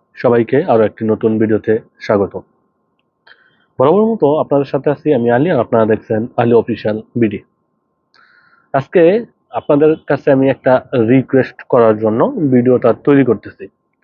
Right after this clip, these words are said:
গত এক মাস যাবত আমি কোনো ভিডিও তৈরি করতে পারতেছি না,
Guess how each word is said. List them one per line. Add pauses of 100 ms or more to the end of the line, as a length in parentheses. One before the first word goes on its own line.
(1000)
গত (380)
এক (120)
মাস (100)
যাবত (120)
আমি (160)
কোনো (220)
ভিডিও (320)
তৈরি
করতে
পারতেছি
না,